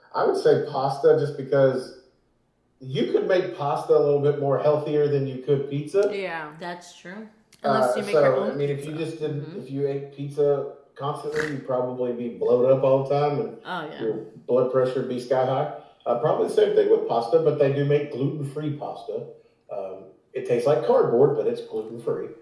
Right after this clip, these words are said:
Speaker 1: Uh, I'd say pasta.
Speaker 3: Pasta.
Speaker 2: Okay.
Speaker 3: All right, we'll
Speaker 2: Ding,
Speaker 3: go
Speaker 2: ding,
Speaker 3: with
Speaker 2: ding.
Speaker 3: it.
Speaker 1: There's a, there's a
Speaker 3: Pasta.
Speaker 1: lot of options with pasta.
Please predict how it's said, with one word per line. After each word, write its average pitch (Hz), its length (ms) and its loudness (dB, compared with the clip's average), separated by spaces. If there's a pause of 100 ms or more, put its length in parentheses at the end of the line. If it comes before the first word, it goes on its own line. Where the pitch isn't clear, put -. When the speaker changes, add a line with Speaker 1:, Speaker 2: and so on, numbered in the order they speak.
(520)
Speaker 1:
Uh, 120 560 4
I'd - 120 0
say 466 160 10
pasta. - 400 2 (320)
Speaker 3:
Pasta. 285 320 2
Speaker 2:
Okay. 480 400 -2 (340)
Speaker 3:
All 247 80 4
right, 208 240 2
we'll - 100 4
Speaker 2:
Ding, - 60 4
Speaker 3:
go - 120 8
Speaker 2:
ding, - 80 8
Speaker 3:
with - 100 2
Speaker 2:
ding. - 80 4
Speaker 3:
it. - 160 6
Speaker 1:
There's - 80 4
a, - 40 4
there's - 140 6
a 165 120 4
Speaker 3:
Pasta. 160 160 4
Speaker 1:
lot 170 120 6
of 160 80 0
options 165 380 -2
with - 160 -10
pasta. - 300 -12